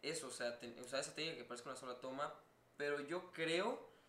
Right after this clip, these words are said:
que cuando grabas en una sola toma, te limitas a cómo puedes llevar tu película, a hacerla, y etcétera.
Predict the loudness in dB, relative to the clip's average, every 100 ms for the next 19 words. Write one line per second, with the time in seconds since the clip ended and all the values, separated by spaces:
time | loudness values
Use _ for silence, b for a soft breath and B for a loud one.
0 | -10 -8 0 2 4 4 4 4 0 -2
1 | -2 -2 -2 -2 -2 -2 -2 -6 -20 -20
2 | -20 -20 -18 -4 -2 0 0 0 0 0
3 | 0 -2 -10 -16 -20 -18 -18 -18 -20 -20
4 | -8 0 0 2 2 4 4 2 2 2
5 | 2 0 -6 -10 -8 -6 -6 -6 -6 -6
6 | -6 -8 -8 -10 -10 -14